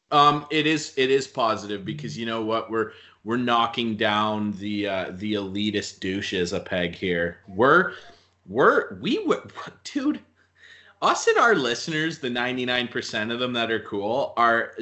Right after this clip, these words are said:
we rip way harder than Kim Kardashian West and Wendy Fuckstick Williams. We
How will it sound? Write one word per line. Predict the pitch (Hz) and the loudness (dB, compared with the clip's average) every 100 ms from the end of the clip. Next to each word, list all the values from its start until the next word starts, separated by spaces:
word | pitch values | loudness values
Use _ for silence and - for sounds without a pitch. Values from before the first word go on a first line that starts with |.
| 113 117 127 | -14 -18 -12
we | 175 415 311 | -8 -8 -6
rip | 139 175 - - - _ 127 | 0 0 0 -6 -20 _ 0
way | 143 185 214 226 | 4 6 4 2
harder | 208 131 135 143 104 87 - - _ | -4 -2 0 0 -2 -6 -16 -20 _
than | 135 135 | 0 0
Kim | 120 151 147 | 0 -2 0
Kardashian | 156 143 135 - 135 123 | 0 2 2 0 -4 -2
West | 117 113 135 | -2 -2 -6
and | 123 113 | -6 -4
Wendy | 117 120 113 | -4 -4 -8
Fuckstick | - 117 - - 110 - | -4 -4 -4 -4 -4 -2
Williams. | 110 107 101 95 98 | -2 -2 -4 -6 -10
We | 113 123 202 285 | -12 -4 2 4